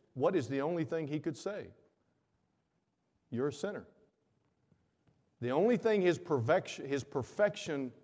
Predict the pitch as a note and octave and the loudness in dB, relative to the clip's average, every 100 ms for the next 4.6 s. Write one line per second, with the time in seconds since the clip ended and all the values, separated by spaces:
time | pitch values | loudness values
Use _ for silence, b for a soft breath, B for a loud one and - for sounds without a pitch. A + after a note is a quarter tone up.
0 | _ _ _ _ _ _ _ _ _ _ | _ _ _ _ _ _ _ _ _ _
1 | _ _ _ _ _ _ - G#3+ C4+ F#3+ | _ _ _ _ _ _ -2 4 6 6
2 | G2 G2 A#2 - - _ _ _ _ _ | 4 -6 -14 -18 -20 _ _ _ _ _
3 | _ _ _ _ - A#2+ B2+ C3+ F3 A3 | _ _ _ _ -10 -6 -2 2 2 2
4 | G#3 - A#3 D#3 A#2+ | 0 0 0 0 -2